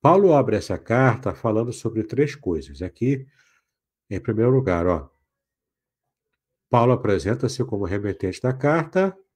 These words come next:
né, que é, é interessante como ele se coloca, né, como remetente. Ele é o apóstolo de Cristo, aí vamos pular isso aqui. Depois, Paulo identifica, né, os destinatários da carta, que é os santos e fiéis em Cristo em Éfeso.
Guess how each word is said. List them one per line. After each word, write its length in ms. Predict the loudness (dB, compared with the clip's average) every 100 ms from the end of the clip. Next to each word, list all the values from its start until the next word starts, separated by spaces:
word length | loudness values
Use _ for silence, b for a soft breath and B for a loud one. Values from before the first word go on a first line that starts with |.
| -12
né, 220 | -10 -10
que 480 | -4 -2 0 -4 -8
é, 360 | -6 -6 -8 -12 _ _ _ _ _ _ _ _ _ _ _ _ -10
é 80 |
interessante 640 | -4 -2 -2 2 2 2 -4
como 200 | -8 -8
ele 100 | -8
se 160 | -10
coloca, 480 | -6 -2 2 2 0
né, 100 | -6
como 200 | -6 -6
remetente. 840 | -4 -2 -2 0 0 0 -8 -16 _ _ _ _ _ _
Ele 120 | -2
é 20 | 0
o 40 |
apóstolo 500 | 2 2 2 2 -2
de 120 | -2
Cristo, 840 | 0 4 4 2 0 -2 0 0 0
aí 140 | 0
vamos 240 | -2 -4 -6
pular 280 | -2 -2
isso 140 | -2 -4
aqui. 500 | -4 0 0 0 -6 _ _ _ _ _ _ _ _ _ _
Depois, 500 | 0 0 4 6 6
Paulo 260 | 6 6 6
identifica, 800 | 4 2 0 -6 0 0 0 -2
né, 120 | 0
os 200 | 0 0
destinatários 640 | -2 -4 -2 -4 -2 0 0
da 100 | 0
carta, 520 | 4 6 4 2 -2
que 100 | 0
é 60 |
os 100 | -2
santos 240 | -2 -8 -8
e 80 | -8
fiéis 340 | -2 -2 -2
em 60 | -6
Cristo 420 | -4 -4 -4 -6
em 120 | 0
Éfeso. 840 | 4 4 4 4 4 4 0 -2